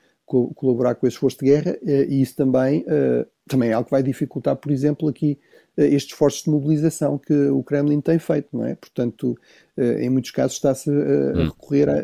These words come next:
Speaker 1: a segundas e terceiras escolhas, não é por acaso que se aumentou a idade das pessoas que podiam ser mobilizadas, eh,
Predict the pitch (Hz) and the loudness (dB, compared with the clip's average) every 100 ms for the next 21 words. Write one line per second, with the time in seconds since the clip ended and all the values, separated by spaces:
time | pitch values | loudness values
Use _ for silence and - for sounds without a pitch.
0 | 151 - 160 156 135 139 - 147 139 - | -2 -2 2 2 2 -2 -2 2 2 0
1 | 165 180 180 143 135 135 135 139 139 135 | 2 2 2 2 2 0 0 0 0 -2
2 | - 143 143 143 135 160 156 147 131 139 | -2 2 4 4 4 4 6 4 4 4
3 | 147 117 - _ _ - 139 - - - | 2 0 -12 _ _ -4 -4 -4 -2 4
4 | 160 - 156 147 143 - 147 139 127 135 | 4 4 2 4 4 2 2 2 0 0
5 | 127 139 151 156 175 - _ _ _ - | 0 2 2 0 -4 -8 _ _ _ -6